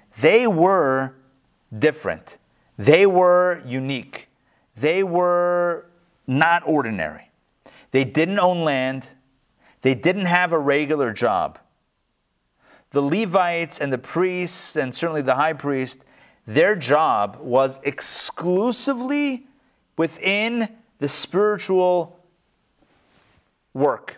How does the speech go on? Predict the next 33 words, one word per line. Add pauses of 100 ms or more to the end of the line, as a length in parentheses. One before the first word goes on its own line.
within
the
spiritual
realm. (560)
They
were
totally
focused
on (400)
the
spiritual
work. (260)
They
served
either (380)
in
the
temple,
around
the
temple,
with
the
temple,
either
the
Levites
that
were
assisting
with
the
service,